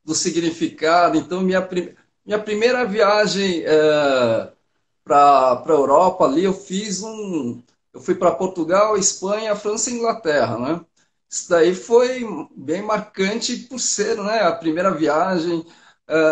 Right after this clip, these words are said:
antes disso, de exterior, eu acho que só tinha ido pra, pra Argentina, é, de-, depois da, da lesão. Então,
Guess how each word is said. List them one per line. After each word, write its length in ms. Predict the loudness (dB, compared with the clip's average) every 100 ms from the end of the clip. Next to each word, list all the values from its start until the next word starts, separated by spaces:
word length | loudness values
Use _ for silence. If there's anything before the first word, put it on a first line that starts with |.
| 0 -2
antes 400 | -2 -2 -4 -4
disso, 500 | -4 -4 -4 -8 -14 -18
de 140 | -12
exterior, 680 | -6 -4 -2 -2 0 -2 -2
eu 80 | -4
acho 160 | -6 -6
que 60 |
só 180 | -6 -6
tinha 280 | -6 -6 -6
ido 180 | -6 -4
pra, 320 | -2 0 -2
pra 180 | -2 -2
Argentina, 800 | -2 -4 -8 -8 -6 -6 -8 -12 _ _ _ _ _ _
é, 260 | -10 -8 -10 -10
de-, 160 | -10
depois 420 | -6 -6 0 0 2
da, 280 | 2 2
da 180 | 2 0 0
lesão. 480 | -2 -2 -2 -4 -6
Então, 480 | -6 -6 -6 -12